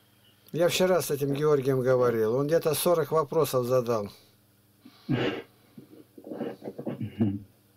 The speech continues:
Speaker 2: Понятно. Ну, я вот, э, долго думал, какие можно вам задать вопросы,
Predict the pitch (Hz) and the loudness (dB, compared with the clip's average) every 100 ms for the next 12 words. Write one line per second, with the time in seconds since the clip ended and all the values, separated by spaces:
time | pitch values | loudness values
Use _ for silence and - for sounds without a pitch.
0 | _ _ _ _ - - 123 117 117 107 | _ _ _ _ -8 0 2 4 2 2
1 | 120 117 - - _ _ - - - - | 0 -2 -8 -18 _ _ -10 -8 -6 -6
2 | - - - - - - - - - - | -4 -4 -2 2 2 2 0 -2 0 0
3 | - - _ _ - 196 - _ _ _ | 0 -4 _ _ -10 -10 -10 _ _ _
4 | _ _ _ - _ _ _ _ _ _ | _ _ _ -20 _ _ _ _ _ _
5 | - - - - - - - - - - | -8 -6 -6 -16 -20 -14 -10 -8 -8 -10
6 | - - - 220 151 160 151 139 185 202 | -8 -8 -2 2 4 4 4 4 2 2
7 | 175 - 170 165 160 143 135 139 165 151 | 0 0 0 4 2 2 2 4 4 2
8 | 143 131 160 175 131 120 123 151 165 147 | 2 2 0 2 2 2 0 2 4 4
9 | 143 135 131 139 135 135 127 110 143 127 | 4 4 4 2 2 2 2 2 0 2
10 | 151 175 | 0 -2